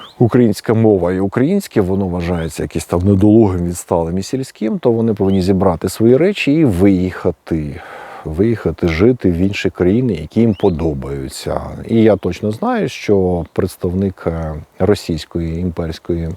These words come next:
нації, він спокійно стане, е, ну, переступить через себе і стане французом, стане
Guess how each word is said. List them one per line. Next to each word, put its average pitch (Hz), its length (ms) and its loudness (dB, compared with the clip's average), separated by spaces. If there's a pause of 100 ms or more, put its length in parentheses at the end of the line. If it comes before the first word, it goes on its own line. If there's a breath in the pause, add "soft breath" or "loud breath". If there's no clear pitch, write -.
(120)
нації, 120 460 0
він 175 100 2
спокійно 113 680 0 (360 soft breath)
стане, 107 460 0 (1080 loud breath)
е, - 100 4
ну, 101 500 4 (520)
переступить 127 640 2
через 110 240 0
себе 147 360 0
і 95 40 -4
стане 117 300 0
французом, 80 720 -2 (180)
стане 160 420 0